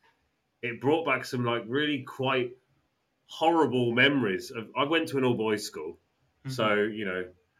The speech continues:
Speaker 1: homosexuality was spoken about all the time, constantly, by everybody, the students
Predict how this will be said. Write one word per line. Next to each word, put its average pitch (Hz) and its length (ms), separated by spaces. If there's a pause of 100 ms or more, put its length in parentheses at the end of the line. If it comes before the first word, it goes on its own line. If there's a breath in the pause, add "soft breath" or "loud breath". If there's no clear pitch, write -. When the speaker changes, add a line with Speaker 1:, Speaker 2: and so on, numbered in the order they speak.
(240)
Speaker 1:
homosexuality 117 800
was 101 160
spoken 104 380
about 101 220
all 165 200
the 101 80
time, 87 440 (200)
constantly, 95 720 (100)
by 117 200
everybody, 92 720 (260)
the 131 100
students - 680